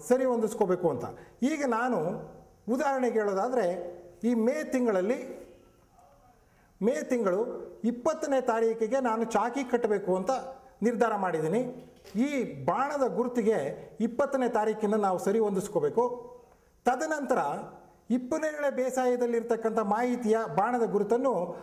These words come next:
ಆ ಇಪ್ಪತ್ತನೇ ತಾರೀಕಿಗೆ ಸರಿಯಾಗಿ ನಾವು ಸರಿ ಹೊಂದಿಸ್ಕೊಂಡು ಈ ಮಧ್ಯದ ಸ್ಕ್ರೂವನ್ನು ಟೈಟ್ ಮಾಡಬೇಕು. ತದನಂತರ ನೋಡಿ, ಈ ಎಲ್ಲ ಡೇಟ್‌ಗಳು, ಅಂದರೆ ಎಲ್ಲ ದಿನಾಂಕಗಳು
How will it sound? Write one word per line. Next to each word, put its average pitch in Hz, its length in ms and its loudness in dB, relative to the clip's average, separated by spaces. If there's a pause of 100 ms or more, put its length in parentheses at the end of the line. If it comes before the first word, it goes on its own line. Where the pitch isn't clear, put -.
(140)
ಆ 202 80 4
ಇಪ್ಪತ್ತನೇ 247 640 2
ತಾರೀಕಿಗೆ 208 560 0
ಸರಿಯಾಗಿ 208 600 2
ನಾವು 175 260 2
ಸರಿ 208 200 2
ಹೊಂದಿಸ್ಕೊಂಡು 196 800 2 (180)
ಈ 226 100 2
ಮಧ್ಯದ 220 440 0
ಸ್ಕ್ರೂವನ್ನು 226 720 2 (1500)
ಟೈಟ್ 277 260 -2
ಮಾಡಬೇಕು. 147 360 -2 (1000)
ತದನಂತರ 285 600 0
ನೋಡಿ, 240 200 -2
ಈ 254 220 2
ಎಲ್ಲ 262 280 0 (180)
ಡೇಟ್‌ಗಳು, 220 540 0
ಅಂದರೆ 220 340 0
ಎಲ್ಲ 240 240 0 (140)
ದಿನಾಂಕಗಳು 202 640 0